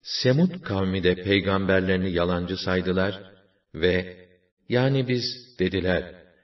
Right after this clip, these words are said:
içimizden bir adamın peşinden mi gideceğiz? Böyle yaparsak,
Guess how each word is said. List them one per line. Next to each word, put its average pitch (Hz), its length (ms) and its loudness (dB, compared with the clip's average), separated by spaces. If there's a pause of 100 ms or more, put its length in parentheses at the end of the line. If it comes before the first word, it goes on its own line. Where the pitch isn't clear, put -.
(260)
içimizden 123 760 -2
bir 101 120 2
adamın 92 500 0 (160)
peşinden 101 500 0
mi 156 160 -2
gideceğiz? 71 540 -6 (920)
Böyle 120 340 4
yaparsak, 107 800 -2